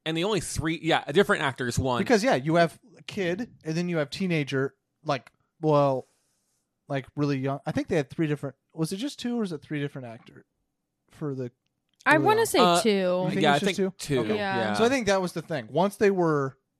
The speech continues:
Speaker 2: their adult-ish age, I
Speaker 1: Mm-hmm.
Speaker 2: started to know, like,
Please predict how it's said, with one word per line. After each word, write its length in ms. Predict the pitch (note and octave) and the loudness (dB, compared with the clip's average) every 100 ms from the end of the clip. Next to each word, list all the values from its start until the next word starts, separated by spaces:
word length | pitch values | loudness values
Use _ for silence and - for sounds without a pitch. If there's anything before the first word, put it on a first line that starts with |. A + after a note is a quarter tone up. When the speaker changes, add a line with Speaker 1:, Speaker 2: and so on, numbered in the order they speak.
| - | -2
Speaker 2:
their 240 | D3+ D#3 | 2 2
adult-ish 640 | C3 B2+ C#3 A#2 C#3+ C3 - | 2 4 4 2 -4 -4 -2
age, 480 | C#3+ E3 G#3 - - | 0 0 -2 -10 -10
I 60 | |
Speaker 1:
Mm-hmm. 160 | A#2 D#3 | -6 -4
Speaker 2:
started 260 | D3+ F3 D#3 | 2 4 4
to 40 | D3+ | 4
know, 140 | D#3 D3+ | 2 4
like, 320 | C#3+ - | 0 -2